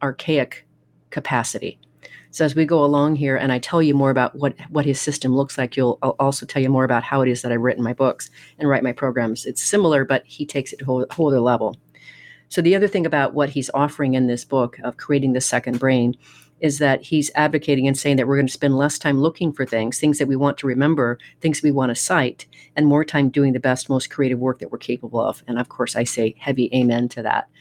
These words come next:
I can tell you that as I've written the, these two books that you can see behind me, going back and finding, uh,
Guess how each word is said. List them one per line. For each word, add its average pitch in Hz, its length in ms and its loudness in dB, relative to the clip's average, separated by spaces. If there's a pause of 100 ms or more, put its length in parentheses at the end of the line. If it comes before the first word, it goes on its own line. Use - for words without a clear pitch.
(440)
I 151 80 2
can 147 180 2
tell 170 240 2
you 151 220 2
that 131 280 2
as 139 180 -2
I've 131 180 0
written 139 280 0
the, 131 140 -4 (120)
these 139 160 -6
two - 160 -6
books 135 180 -4
that - 160 -8
you 135 60 -6
can 135 120 -2
see 131 220 0
behind 135 380 2
me, 123 200 -2 (540)
going 160 400 2
back 147 320 2
and 135 180 -4
finding, 143 640 2 (520)
uh, 131 180 0